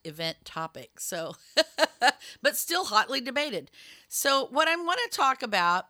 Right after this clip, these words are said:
is serendipity versus synchronicity. And if you don't know what those are,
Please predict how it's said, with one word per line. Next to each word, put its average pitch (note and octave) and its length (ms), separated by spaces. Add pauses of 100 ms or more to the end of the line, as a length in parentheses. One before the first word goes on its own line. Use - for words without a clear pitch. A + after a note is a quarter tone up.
(240)
is G#3 600 (840)
serendipity G#3+ 1300 (540)
versus A3 640 (180)
synchronicity. F3+ 1000 (580)
And G3+ 400 (120)
if A#3 240
you D4 140
don't A#3+ 640 (100)
know F#3+ 800
what F#3 320
those G#3 360
are, D#3 420